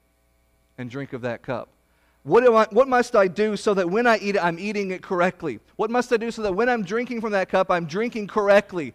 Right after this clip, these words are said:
What is my mind supposed to be? What does he tell you here? Examine yourself. It is not about your neighbor's relationship with Jesus Christ. It is about your relationship with Jesus Christ.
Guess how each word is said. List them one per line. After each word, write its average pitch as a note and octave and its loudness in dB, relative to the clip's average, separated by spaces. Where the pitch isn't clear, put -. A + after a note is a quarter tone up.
What A#3+ 2
is A3+ -4
my A3 0
mind G#3 0
supposed F#3+ -6
to F3 -6
be? F3 -2
What D3+ -4
does E3+ -4
he D#3 -12
tell G#3 0
you A3 -8
here? A3+ -4
Examine A#3 -2
yourself. F#3+ 2
It F#3+ 2
is F3 -4
not B3 4
about G3+ 2
your F#3 0
neighbor's A3 0
relationship G3+ 0
with F3 -2
Jesus D3+ -10
Christ. F3 0
It F#3+ -4
is F#3 -4
about G3+ 0
your C#4 4
relationship F#3+ -2
with F3 -4
Jesus D#3 -12
Christ. D#3 -2